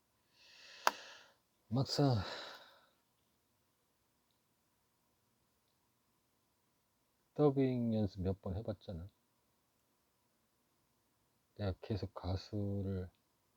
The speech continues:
원했고, 작업 같이 할 가수를 원했고, 결국 그냥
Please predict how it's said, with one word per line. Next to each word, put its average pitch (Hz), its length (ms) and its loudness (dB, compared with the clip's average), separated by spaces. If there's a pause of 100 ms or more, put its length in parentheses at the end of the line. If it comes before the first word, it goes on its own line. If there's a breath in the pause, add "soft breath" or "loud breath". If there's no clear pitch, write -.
(4000)
원했고, 98 680 0
작업 90 320 -6
같이 - 300 -8
할 73 120 -2
가수를 - 420 -4
원했고, 78 640 -6 (2250)
결국 101 320 0
그냥 98 280 0